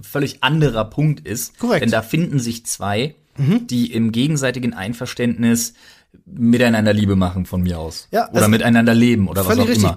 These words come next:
Speaker 2: Pädophilie kann keine Sexualität oder keine
Speaker 1: Es
Speaker 2: sexuelle
Speaker 1: ist
Speaker 2: Ausrichtung sein.
Speaker 1: natürlich eine sexuelle Ausrichtung. Darum geht's.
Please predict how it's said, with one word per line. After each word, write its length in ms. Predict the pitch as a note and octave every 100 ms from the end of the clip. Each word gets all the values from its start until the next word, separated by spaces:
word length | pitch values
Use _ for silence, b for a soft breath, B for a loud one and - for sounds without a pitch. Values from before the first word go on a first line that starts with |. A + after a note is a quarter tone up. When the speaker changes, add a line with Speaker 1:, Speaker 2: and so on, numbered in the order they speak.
| -
Speaker 2:
Pädophilie 440 | A#3 B3+ A#3 A#3
kann 180 | A#3 A#3
keine 220 | A#3 A#3
Sexualität 1040 | A3+ A3+ - G3+ G3 F#3+ _ - G#3 A3+ A3+
oder 160 | F#3
keine 160 | F3 F3+
Speaker 1:
Es 60 | D3
Speaker 2:
sexuelle 320 | D3+ G#3+ A#3
Speaker 1:
ist 40 |
Speaker 2:
Ausrichtung 360 | B3 F3+ D3 E3
sein. 100 | C4
Speaker 1:
natürlich 300 | D#3 C#3+ -
eine 160 | A2+
sexuelle 480 | G#2+ G2+ - E2+ F2
Ausrichtung. 440 | D#2 - G2 G2 G2+
Darum 220 | B2+ B2+
geht's. 240 | E3+ -